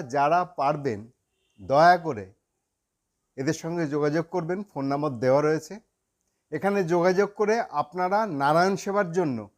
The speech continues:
যদি যেটুকু পারেন, যা পারেন সেটুকু এখানে দান করবেন। ওনারা কিন্তু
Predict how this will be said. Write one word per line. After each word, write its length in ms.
যদি 300
যেটুকু 420
পারেন, 340
যা 220
পারেন 340
সেটুকু 300
এখানে 180
দান 260
করবেন। 340
ওনারা 360
কিন্তু 240